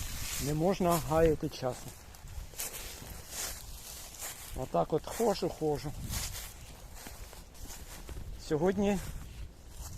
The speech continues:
це... Перший бі-, біляш. Але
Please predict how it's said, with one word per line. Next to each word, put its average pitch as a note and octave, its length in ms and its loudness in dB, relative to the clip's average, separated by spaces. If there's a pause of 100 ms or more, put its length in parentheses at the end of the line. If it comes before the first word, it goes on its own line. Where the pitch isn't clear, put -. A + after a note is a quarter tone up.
(400)
це... E3+ 240 6 (680)
Перший D#3+ 380 4
бі-, C#3 240 -2 (240)
біляш. C#3 460 0 (840)
Але E3 380 8